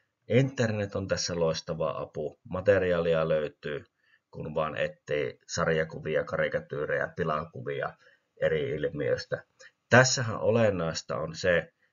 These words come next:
että kykenee tunnistamaan keskeisiä henkilöhahmoja, niin kuin näkyy tuossa vasemmalla Nikita Khrushchev ja J F Kennedy, Adolf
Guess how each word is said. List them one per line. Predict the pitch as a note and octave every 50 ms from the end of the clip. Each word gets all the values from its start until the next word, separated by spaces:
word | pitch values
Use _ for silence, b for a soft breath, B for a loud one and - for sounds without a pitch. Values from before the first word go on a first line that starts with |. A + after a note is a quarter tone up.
| _ _ _
että | - - - - E2+
kykenee | E2 - F2+ F2+ - A#2 A2 G2 F#2+ F2+ E2+
tunnistamaan | E2 F#2+ G2+ G#2 G2+ G2+ F#2+ F2 - - - - C#2 C2 - D#2 D2 C#2+ C2 B1+ C2 - - _ _ _ _ _ _ _ _ _ _ _ _ _ _ _ _ -
keskeisiä | A2 A2+ B2+ B2 - - - - F#2 E2+ C#2+ - - D#2 A#1+ -
henkilöhahmoja, | - F#2+ F2+ G2 G2+ G#2 - A#2 A2+ A2+ G#2+ G#2+ G#2+ G2 G2 G2 G2 G2 G2 F#2+ F#2 F2+ E2 E2 - _ _ _ _ _ _ _ _ _ _ -
niin | - D#2 D2+ D2+
kuin | E2 D#2 D#2
näkyy | D2+ D#2 D#2 - - F#2 E2+ D#2+
tuossa | - D#2+ - - - D2 -
vasemmalla | - D2 - - D#2+ D#2+ E2 D#2+ D#2+ D#2+ D#2+ D#2
Nikita | D#2+ D#2+ D#2 E2 D#2+ - C#2 C#2+
Khrushchev | - D2 D2+ D2+ - - - F#2 E2+ E2
ja | E2 D#2+ D2+ - - - _ _ _ _ _ _ _ - - -
J | - C2 C3+ C3
F | - - - -
Kennedy, | - D#2+ E2+ G2 A2 A#2+ B2+ C#3+ C#3 C#3 - - B B B B B B B B B B B _ _ _ _ _ _ _ _ _ _ _ _
Adolf | - D#2 E2 - D2 D2 C#2